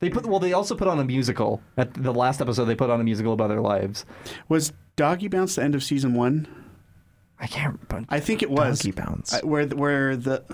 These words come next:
Speaker 2: I think it was because, um, Murray went and got those guys and said, "Yeah," because that was the beginning of season two where Murray was successful and, like,
Speaker 1: Mm-hmm.
Speaker 2: this bit. That's right.
Speaker 1: Yep,
Speaker 2: Okay,
Speaker 1: yeah,
Speaker 2: so
Speaker 1: yeah.
Speaker 2: I'm, I'm a season behind, but, or, we're on my thinking anyway. But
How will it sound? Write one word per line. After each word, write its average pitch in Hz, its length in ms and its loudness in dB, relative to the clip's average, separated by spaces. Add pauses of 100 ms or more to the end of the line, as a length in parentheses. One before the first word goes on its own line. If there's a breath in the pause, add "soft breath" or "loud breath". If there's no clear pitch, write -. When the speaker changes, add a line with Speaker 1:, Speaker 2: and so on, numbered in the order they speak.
(120)
Speaker 2:
I 135 120 -2
think - 200 -2
it 117 80 -2
was 117 360 0
because, 123 520 -2
um, 113 440 0 (720 loud breath)
Murray 135 280 0
went 127 220 -2
and 117 280 0 (800 loud breath)
got 139 260 0
those 127 260 0
guys 131 280 0
and 131 100 -2
said, 131 260 -2
"Yeah," 160 240 0
because 131 280 -2
that 147 120 2
was 151 120 0
the 135 80 -2
beginning 131 320 2
of 113 80 0
season 117 260 0
two 127 180 2
where 110 140 2
Murray 113 300 2
was 110 180 0
successful 123 760 -2
and, - 140 2
like, 123 120 2
Speaker 1:
Mm-hmm. 113 100 0
Speaker 2:
this 117 140 -2
bit. - 320 -2
That's 147 240 0
right. 110 160 0
Speaker 1:
Yep, 120 100 0
Speaker 2:
Okay, 131 160 -2
Speaker 1:
yeah, 120 60 0
Speaker 2:
so 104 120 -2
Speaker 1:
yeah. 151 80 2
Speaker 2:
I'm, 160 140 0
I'm 143 220 0
a 117 40 -2
season 117 280 0
behind, 110 260 0
but, 117 140 -2 (560 loud breath)
or, 127 180 -2
we're 123 160 0
on 117 140 2
my 107 100 2
thinking 117 380 0
anyway. 107 300 -2
But 120 220 0